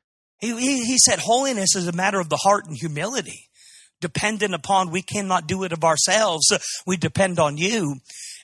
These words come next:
And, and I said, "Well, you know, one thing people don't connect Todd with is Todd and holiness." And part of it is because I'm such a loud, brash, bull in the china shop type personality. They would say,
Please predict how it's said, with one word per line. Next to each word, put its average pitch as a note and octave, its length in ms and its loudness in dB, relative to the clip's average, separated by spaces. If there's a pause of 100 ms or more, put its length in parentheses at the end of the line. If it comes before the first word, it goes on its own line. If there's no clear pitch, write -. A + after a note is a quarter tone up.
And, F3+ 200 0
and F#3+ 220 -4
I F3 80 0
said, G3 240 6
"Well, G#3 160 2
you G3+ 140 0
know, G#3 260 -2
one A3 220 -2
thing A3 200 -2
people F#3+ 240 -4
don't F3 220 2
connect E3+ 320 -2
Todd F#3+ 240 4
with D3+ 220 -2
is D3 120 0
Todd D3+ 220 4
and D3 100 -6
holiness." E3+ 600 -2 (560)
And G3 180 -6
part B3 220 4
of C4+ 100 -4
it F3+ 80 -2
is F3 100 2
because F3+ 320 -2
I'm F3 120 0
such G3+ 200 2
a E3+ 60 -4
loud, D3+ 400 2
brash, D#3+ 420 2
bull D#3 200 4
in E3 80 -4
the D#3+ 80 -6
china E3 300 2
shop D#3+ 340 2 (240)
type E3+ 240 -2
personality. E3 680 2
They D3+ 120 -2
would D#3+ 120 -2
say, E3+ 220 2